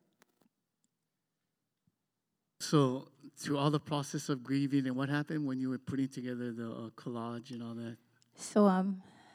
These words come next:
Speaker 2: days after his, um, after the hospital, we were preparing for his funeral. I was in Rahia's room, and I was putting together the pictures and the collages, and the kids were all sleeping.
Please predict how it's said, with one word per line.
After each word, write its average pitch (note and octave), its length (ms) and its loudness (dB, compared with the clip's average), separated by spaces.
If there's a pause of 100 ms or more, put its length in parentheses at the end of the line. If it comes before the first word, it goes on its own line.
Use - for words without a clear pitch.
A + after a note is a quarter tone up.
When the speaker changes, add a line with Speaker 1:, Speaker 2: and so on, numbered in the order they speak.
(920)
Speaker 2:
days A#3 260 10
after A3 300 2
his, G#3+ 560 0 (160)
um, F3 260 -8
after F#3 220 0
the G#3+ 80 12
hospital, F3+ 640 0
we F3+ 140 0
were - 40 4
preparing F#3 440 4
for F#3+ 140 4
his G3 200 6
funeral. F3+ 460 0 (920)
I - 100 2
was F#3+ 220 10
in G#3+ 260 10
Rahia's G3+ 520 8
room, F#3 280 10
and F#3+ 120 0
I G3+ 100 0
was F#3+ 120 0 (200)
putting G3 280 6
together F3+ 380 2
the E3+ 120 2
pictures F#3 500 4
and F3 100 -2
the E3+ 60 -6
collages, E3+ 640 2
and D3 100 -6
the - 60 -4
kids - 240 6
were E3 80 2
all E3 180 2
sleeping. E3+ 640 -6